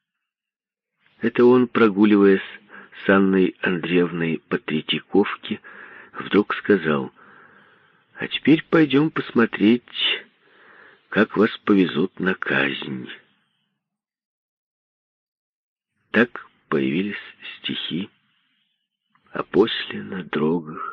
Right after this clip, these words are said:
в сумерки, в навозном снегу тонуть. Какой сумасшедший Суриков мой последний напишет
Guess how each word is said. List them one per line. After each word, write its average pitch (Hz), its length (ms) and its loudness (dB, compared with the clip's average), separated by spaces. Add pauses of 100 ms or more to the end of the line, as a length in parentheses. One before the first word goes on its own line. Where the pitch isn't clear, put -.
(140)
в - 200 -14
сумерки, 76 720 -10 (1040)
в 67 140 -12
навозном 117 640 2
снегу 95 720 -4 (240)
тонуть. - 720 -12 (1040)
Какой - 400 0 (100)
сумасшедший - 880 -4 (280)
Суриков 101 760 -8 (720)
мой 82 160 -6
последний 87 800 -2
напишет - 580 -8